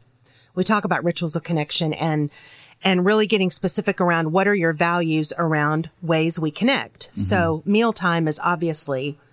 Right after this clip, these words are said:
Speaker 2: One of
Speaker 1: know,
Speaker 2: those
Speaker 1: one of those
Speaker 2: core
Speaker 1: things.
Speaker 2: connecting points.
Speaker 1: And so for us, I know when we first got married, like, one of the questions was, or one of the things we had to navigate was, do we have the T V on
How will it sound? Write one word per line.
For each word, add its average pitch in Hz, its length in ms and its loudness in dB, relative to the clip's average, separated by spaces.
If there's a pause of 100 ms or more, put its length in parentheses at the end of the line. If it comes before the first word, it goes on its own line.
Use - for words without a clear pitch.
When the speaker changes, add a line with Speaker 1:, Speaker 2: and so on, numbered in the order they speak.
(260)
Speaker 2:
One 101 180 2
of 92 80 0
Speaker 1:
know, - 80 -2
Speaker 2:
those 98 420 2
Speaker 1:
one 175 140 2
of 160 60 -2
those 165 380 0
Speaker 2:
core 117 240 2
Speaker 1:
things. 120 300 0
Speaker 2:
connecting 98 420 2
points. 95 540 -2
Speaker 1:
And 220 160 2
so 196 500 2
for - 300 -2
us, 240 560 2
I 214 100 0
know 220 160 2
when 202 160 2
we 220 100 0
first - 280 -2
got 175 160 -2
married, 180 460 0
like, 165 240 -2
one 196 160 2
of 196 80 0
the 190 60 0
questions 180 580 -2
was, 156 600 0 (560)
or 185 120 2
one 196 180 2
of 196 40 2
the 180 80 0
things 196 280 0
we 190 100 2
had 170 180 0
to 156 200 0
navigate 175 680 0
was, 151 280 2
do 180 140 -2
we 175 80 2
have 160 160 -2
the 160 80 -2
T 208 220 -2
V 202 180 2
on 110 420 -4